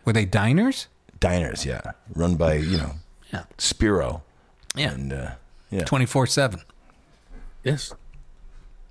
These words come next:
Speaker 2: Choke and pukes.
Speaker 1: Mm.
Speaker 2: <laughs> Greasy
Speaker 1: That's
Speaker 2: Spoons.
Speaker 3: That's it. There was those four restaurants.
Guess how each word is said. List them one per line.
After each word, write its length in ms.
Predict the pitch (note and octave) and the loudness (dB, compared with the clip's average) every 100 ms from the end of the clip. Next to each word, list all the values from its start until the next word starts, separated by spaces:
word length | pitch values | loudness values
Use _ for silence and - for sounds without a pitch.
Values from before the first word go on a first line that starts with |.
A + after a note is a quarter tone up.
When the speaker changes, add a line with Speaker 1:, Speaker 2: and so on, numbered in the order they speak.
| - - - - _ - - | -20 -20 -20 -20 _ -16 0
Speaker 2:
Choke 220 | C#3 B2 | 2 4
and 100 | F2+ | 2
pukes. 380 | D#2 - - - - _ _ _ _ _ _ _ - | 0 -2 -4 -6 -12 _ _ _ _ _ _ _ 2
Speaker 1:
Mm. 460 | A2 G#2 F2+ C3 - | 4 4 2 -4 -6
Speaker 2:
<laughs> 80 | G2 | 0
Greasy 400 | G#2 B2+ C3 A#2 | 4 4 4 4
Speaker 1:
That's 100 | G2+ | 2
Speaker 2:
Spoons. 540 | - A2+ G#2 F#2 E2 | 2 2 4 4 4
Speaker 3:
That's 180 | G2+ - | 2 2
it. 40 | - | -2
There 160 | A#2 | 0
was 100 | B2+ | 2
those 180 | B2+ D3 | 2 0
four 240 | - E3+ F#3+ | 2 2 4
restaurants. 540 | G3 F#3 B2 - | 2 2 -2 -4